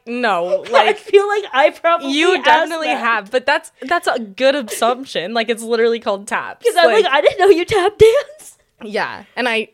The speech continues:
Speaker 1: I didn't before tap, or
Speaker 2: <laughs>
Speaker 1: taps, and then I did, um, which was scary 'cause I went in knowing nothing, and I came out knowing a lot, which was great. Um, what was the question again?
Speaker 2: Oh, how do you, uh, like,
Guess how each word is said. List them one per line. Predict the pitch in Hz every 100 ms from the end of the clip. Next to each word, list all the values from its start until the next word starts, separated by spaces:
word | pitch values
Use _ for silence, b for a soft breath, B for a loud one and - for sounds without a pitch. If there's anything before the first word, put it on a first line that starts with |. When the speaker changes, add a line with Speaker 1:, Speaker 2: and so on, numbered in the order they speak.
| 202
Speaker 1:
I |
didn't | 180 - 220 160 156 226
before | 214 180 190
tap, | 190 135 87 - - -
or | 208
Speaker 2:
<laughs> | - -
Speaker 1:
taps, | 156 135 -
and | 185 190
then | 165
I | 151
did, | 143 - 156 - - b b b b _
um, | 208 185 151 135 160 _ _ _ _ _ _
which | 180 -
was | 170
scary | - - 160 139 147
'cause | 185
I | 175
went | 170 165
in | 156 143 151
knowing | 151 135 143 139
nothing, | 139 - - 185 202
and | 214
I | 165
came | - 170
out | 139 - -
knowing | 156 143 139 151 _ _ _ -
a | 180
lot, | 208 135 -
which | 170 165
was | 151
great. | - - - _ _ _ _ _ _ _ _ _
Um, | - 226 226 226 226 214
what | 202 262
was | 339
the | 254
question | - 233 - 170
again? | 143 143 170 -
Speaker 2:
Oh, | 359 254
how | 226 262
do |
you, | 277 285 277 -
uh, | 240 247 220 214
like, | - 233 208